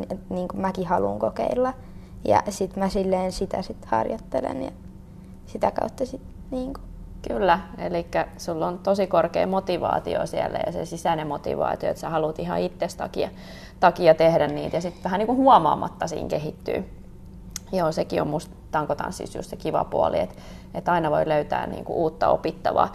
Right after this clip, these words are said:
Speaker 2: No mikä sun mielestä, tai mitä tarkoittaisi sun mielestä, kun tämän podcastin nimi on Tankotanssin voima, niin mikä sun mielestä on niinku tankotanssin se, se voima tai vetovoima tai itse juttu, mikä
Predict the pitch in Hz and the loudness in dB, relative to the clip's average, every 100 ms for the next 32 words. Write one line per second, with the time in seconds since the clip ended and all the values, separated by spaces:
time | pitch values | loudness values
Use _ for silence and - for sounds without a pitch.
0 | - - - 190 - 226 294 453 427 294 | -6 -16 -4 -4 -4 -4 -2 0 2 4
1 | 277 214 185 185 - 185 180 226 269 320 | 4 6 6 4 0 2 2 2 0 2
2 | 202 185 165 - 156 165 196 185 170 165 | 6 6 4 0 0 0 -2 0 -2 -2
3 | 151 151 175 240 - 165 - 151 156 147 | -4 -4 0 -2 -2 -4 -4 -2 -2 -2
4 | 160 165 156 147 - - 143 - 147 180 | 0 0 0 -2 -4 -8 -8 -2 0 2
5 | 220 277 339 - - - - 175 240 233 | 2 2 0 -6 -18 -16 -8 -4 -2 -2
6 | 196 170 160 139 160 - 147 - - - | -2 -2 -2 -2 -2 -6 -10 -10 -12 -4
7 | 180 185 - - - - - - - - | -2 -2 -4 -6 -10 -10 -10 -8 -10 -10
8 | - 156 156 165 147 175 - - - - | -12 -2 0 2 0 -4 -8 -14 -18 -18
9 | - - 143 151 170 160 139 104 139 151 | -14 -8 -6 -2 0 2 2 -2 -4 -6
10 | - - - 139 156 175 - 151 160 - | -6 -6 -6 -4 -2 -2 -4 -8 -8 -10
11 | - | -12